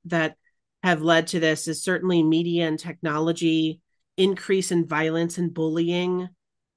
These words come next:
you know, challenging, uh, changing family and parenting practices, and then our own changing expectations of success. You know, our, like I said, my parents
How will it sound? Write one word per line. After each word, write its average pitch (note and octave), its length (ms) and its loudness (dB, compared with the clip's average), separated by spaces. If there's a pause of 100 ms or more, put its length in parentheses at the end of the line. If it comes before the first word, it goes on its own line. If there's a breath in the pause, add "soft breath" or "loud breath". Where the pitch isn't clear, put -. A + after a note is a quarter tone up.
(360)
you D3+ 100 0
know, D#3 180 2
challenging, F#3 840 0 (360)
uh, F3 120 -2
changing G#3 520 2
family G3 720 0
and E3 360 -2 (340)
parenting F#3+ 480 -2
practices, A#3 880 -2 (420)
and G3 220 0
then F#3 380 4
our F#3 300 2
own G#3 300 2
changing F#3+ 480 -2
expectations E3 720 -4
of C#3+ 80 -8
success. - 760 -6
You E3+ 100 2
know, D#3+ 320 4
our, D#3 340 -2 (340)
like E3 180 0
I E3 100 4
said, E3 260 2
my D3+ 160 -2
parents F3 760 0